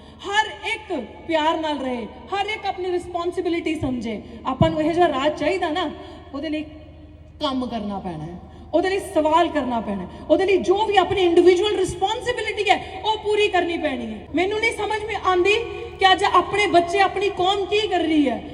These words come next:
ਵੀਰੇ, ਬਹੁਤ ਆਸਾਨ ਹੈ ਨਾ ਸੋਸ਼ਲ ਮੀਡੀਆ ਤੇ Instagram ਫਾਲੋ ਕਰਕੇ ਰੀਲਾਂ ਦੇਖਣਾ, ਬਹੁਤ ਆਸਾਨ ਹੈ ਕਿ ਕਿਸੇ ਨੇ ਕੰਟੈਂਟ ਪਾਤਾ, ਕੰਟੈਂਟ ਨੂੰ ਰਿਸੀਵ ਕਰ ਰਹੇ ਹਾਂ, but ਅਸੀਂ ਆਪਣੇ ਇਤਿਹਾਸ 'ਚ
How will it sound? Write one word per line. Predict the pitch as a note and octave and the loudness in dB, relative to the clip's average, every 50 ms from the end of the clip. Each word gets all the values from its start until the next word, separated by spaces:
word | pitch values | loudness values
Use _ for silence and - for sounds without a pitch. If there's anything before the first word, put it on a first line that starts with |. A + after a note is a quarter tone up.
| - - - | -12 -6 -2
ਵੀਰੇ, | D4 F4 F#4 F#4 | 0 2 2 2
ਬਹੁਤ | F4+ D#4 B3+ G#3 D4+ E4+ F4+ F4 F4+ | 2 0 0 0 2 0 0 0 -2
ਆਸਾਨ | F4 E4+ D#4+ D4+ D4+ D4+ | -4 -2 -2 0 0 0
ਹੈ | D4+ | 0
ਨਾ | D#4 F#4 | -2 -4
ਸੋਸ਼ਲ | F4 - D4 D4 D4 E4+ D#4 | -4 -2 -4 -2 0 0 0
ਮੀਡੀਆ | D4 C#4+ C#4 D4 D4+ | 2 2 4 4 4
ਤੇ | D4+ D4+ | 2 2
Instagram | C#4 C4+ C4 - D4+ C#4+ C4 C4+ C4 C4+ C#4 C4+ - | -2 -2 -2 0 -2 -2 0 0 0 0 0 -2 -2
ਫਾਲੋ | C4+ B3+ C4 C4+ | -2 -2 0 -2
ਕਰਕੇ | C4+ C4+ B3+ - C#4+ C#4 | -2 -4 -4 -4 -2 0
ਰੀਲਾਂ | B3+ C4 C4+ D#4 E4+ E4 | 2 2 2 2 2 0
ਦੇਖਣਾ, | C#4 B3+ A#3+ A3 B3 A#3+ A3+ A3+ A3+ - - - - - - - - - - - - | 0 -2 -2 -4 -6 -8 -10 -10 -12 -14 -16 -16 -16 -16 -18 -18 -18 -18 -16 -6 -2
ਬਹੁਤ | G4 G4+ G#4 G#4 A4+ | 0 0 0 0 0
ਆਸਾਨ | G#4 - F#4+ F4+ F4+ F4+ | 2 4 6 6 8 8
ਹੈ | F4+ F4 | 8 6
ਕਿ | F4 F4 F4+ D#4 | 6 6 4 4
ਕਿਸੇ | C#4+ F4 - F4+ F4 - F4 | 4 4 6 6 6 6 6
ਨੇ | E4+ F4 E4+ D4 - | 6 6 6 4 2
ਕੰਟੈਂਟ | - - D#4+ D#4 D4+ D#4 E4+ F4 F#4 E4 | 2 4 4 4 4 4 2 0 0 0
ਪਾਤਾ, | - - D#4 C#4+ D4 D4 E4+ F4 | -2 0 0 0 2 0 0 0
ਕੰਟੈਂਟ | - D#4+ D4+ D4+ D4+ E4 D#4+ E4 E4+ | 0 0 0 2 2 0 0 0 0
ਨੂੰ | E4 E4+ E4+ | 0 2 2
ਰਿਸੀਵ | D#4 D4+ D4+ D4+ D#4+ E4+ D#4 - | 2 2 4 4 4 4 4 2
ਕਰ | - C#4+ | -2 -2
ਰਹੇ | C4 - A#3+ A#3 A3+ | -2 -2 -4 -4 -6
ਹਾਂ, | A3 A#3 - - - - - - C4+ | -6 -8 -10 -12 -14 -16 -12 -2 0
but | D4+ D4+ D4+ D4+ | 0 4 4 2
ਅਸੀਂ | D4 - E4+ D#4 | 2 4 2 2
ਆਪਣੇ | D4+ D4+ C#4+ D4+ | 2 2 2 2
ਇਤਿਹਾਸ | D#4 D4+ D#4 E4+ D4+ D#4 C4 B3 C4 C4+ - - | 2 4 4 2 2 4 2 2 0 -2 -2 -2
'ਚ | D#4 | -2